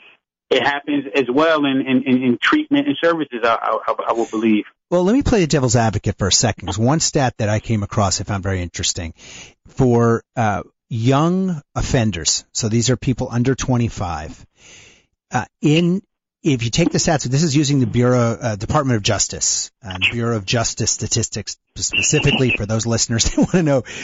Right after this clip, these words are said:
Speaker 2: look it up. The Department of Justice publishes, publishes stuff each year, and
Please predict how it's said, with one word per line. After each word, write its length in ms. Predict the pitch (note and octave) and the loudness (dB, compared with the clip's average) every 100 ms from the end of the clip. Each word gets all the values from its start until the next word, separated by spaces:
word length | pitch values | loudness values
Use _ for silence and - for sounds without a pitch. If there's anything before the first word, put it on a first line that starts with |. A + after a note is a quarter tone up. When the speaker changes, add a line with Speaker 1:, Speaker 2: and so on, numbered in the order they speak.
| - | 0
Speaker 2:
look 180 | D#3+ D3 | 2 4
it 100 | D3 | 2
up. 180 | C3 - | 2 -2
The 140 | C3 | -4
Department 420 | A2+ A#2+ C3+ B2+ A#2+ | -2 2 2 4 2
of 40 | |
Justice 320 | B2 A2+ A#2+ | 2 2 -2
publishes, 520 | - B2+ B2 - A#2+ A2+ - - | 0 0 2 0 -2 -4 -6 0
publishes 380 | D3+ C3+ B2+ | 2 2 0
stuff 180 | A2+ A2+ - | 0 0 0
each 300 | A#2 A2+ - | -2 0 0
year, 260 | G#2+ G#2 G2+ | 0 -2 -2
and 360 | B2+ A2+ G#2+ | -2 -2 -4